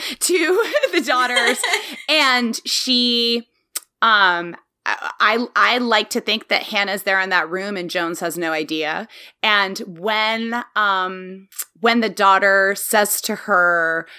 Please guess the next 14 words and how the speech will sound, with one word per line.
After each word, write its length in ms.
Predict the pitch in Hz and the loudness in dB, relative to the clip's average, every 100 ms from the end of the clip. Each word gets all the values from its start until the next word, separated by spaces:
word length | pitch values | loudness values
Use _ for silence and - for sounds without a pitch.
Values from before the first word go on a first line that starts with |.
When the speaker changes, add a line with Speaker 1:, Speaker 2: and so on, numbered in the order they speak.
| - | -12
Speaker 1:
you 100 | 202 | -2
know, 100 | 196 - | 2 4
"Our 120 | 190 | 2
fates 420 | - - 202 202 | 2 0 2 2
are 80 | 202 | -2
intertwined," 1200 | - 185 - 170 - - 226 220 175 165 160 165 - _ - | -2 -6 -6 -8 -8 0 4 6 4 0 -4 -6 -12 _ -10
she's 420 | - - 226 - - | -2 0 0 0 -2
in 140 | 233 | 2
a 80 | 214 | 2
room 360 | 196 202 220 226 | 0 0 2 2
full 280 | - 202 185 | 2 0 0
of 160 | 160 | -2
women 760 | 156 175 180 185 156 147 147 147 _ | -4 0 0 0 -2 -4 -8 -10 _
that 440 | 165 151 180 156 | -18 -4 2 2